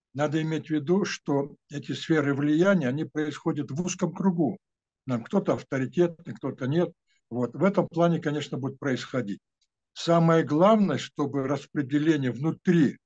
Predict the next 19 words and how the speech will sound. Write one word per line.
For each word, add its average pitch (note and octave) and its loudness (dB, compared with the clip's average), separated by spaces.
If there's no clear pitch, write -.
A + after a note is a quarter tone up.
вот B2+ -6
этого D3 -2
воровского C#3 -2
мира, E3+ 0
распределение C3+ -2
их B2 -8
там, A#2+ -6
значит, A2+ -8
так B2 -2
скажем, A2+ -4
обязанностей D3 -2
и G2+ -8
так B2 -4
далее, D3+ 0
да, C3 -2
какое-то C#3 -2
влияние D#3+ 2
на C3+ -4
определенные, B2+ -4